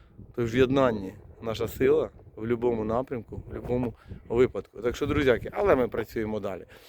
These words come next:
Все буде добре, все буде Україна. І не знаю, як, що вам сказати. Просто, е, образливо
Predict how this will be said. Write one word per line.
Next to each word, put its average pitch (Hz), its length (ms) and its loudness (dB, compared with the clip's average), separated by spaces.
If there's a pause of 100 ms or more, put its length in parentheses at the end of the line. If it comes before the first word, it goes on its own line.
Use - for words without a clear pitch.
(120)
Все 156 160 4
буде 143 220 0
добре, 139 440 4
все - 180 -4
буде 123 240 0
Україна. 123 720 2 (440)
І 113 440 4 (2000)
не 175 120 2
знаю, 135 360 4
як, 123 340 -2
що - 160 4
вам 123 140 6
сказати. 214 500 0 (220)
Просто, 233 360 4 (480)
е, 127 320 4
образливо 165 880 6